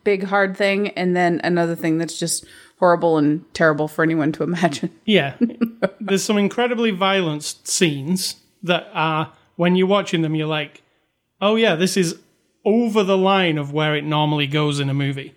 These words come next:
Speaker 2: It's, it's lingering a little bit too much. And
Speaker 1: So we're gonna
Speaker 2: it's
Speaker 1: do spoilers?
Speaker 2: Yeah.
Speaker 1: Okay, so there's a hard penis and a child being killed.
Speaker 2: Well, there's, there's two boners.
Speaker 1: Mm-hmm. Well, it's the same thing.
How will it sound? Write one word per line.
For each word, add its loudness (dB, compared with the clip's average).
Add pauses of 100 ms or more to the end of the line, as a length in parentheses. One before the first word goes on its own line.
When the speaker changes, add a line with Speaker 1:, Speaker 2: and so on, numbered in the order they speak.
(520)
Speaker 2:
It's, -6 (600)
it's 0
lingering 2
a 2
little 0
bit -10
too -2
much. -2
And -2
Speaker 1:
So 0
we're 2
gonna 2
Speaker 2:
it's 0
Speaker 1:
do -14
spoilers? 0 (720)
Speaker 2:
Yeah. -2 (180)
Speaker 1:
Okay, 2
so 0
there's 2
a -2
hard 2
penis 0
and -2
a -2
child -2
being -2
killed. -8 (100)
Speaker 2:
Well, 0
there's, 0
there's 0
two 2
boners. 2
Speaker 1:
Mm-hmm. 2
Well, 4
it's -6
the -10
same -4
thing. -10